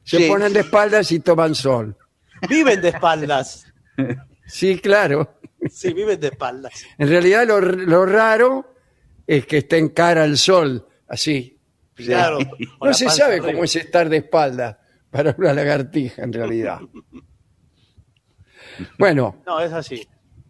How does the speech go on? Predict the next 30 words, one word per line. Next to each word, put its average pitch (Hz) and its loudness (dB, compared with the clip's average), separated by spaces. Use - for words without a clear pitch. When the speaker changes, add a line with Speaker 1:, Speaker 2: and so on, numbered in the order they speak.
Speaker 1:
Este, 147 0
yo 254 4
acá 254 2
tengo, 185 0
eh, 123 -4
un 214 0
informe 170 2
que 139 0
hemos 131 -4
preparado 139 0
Speaker 3:
Sí, - 0
Speaker 1:
con 135 -2
el 131 -2
Speaker 3:
sí. 123 -2
Speaker 1:
equipo 139 -8
de 127 -4
producción 160 -2
entre 196 2
los 190 2
mozos, 143 -2
los 127 -4
mozos 180 0
de, 131 -2
de, 107 -8
de 123 -6
las 127 -2
confiterías, 151 2
de 131 0
los 131 0
restaurantes. 110 -4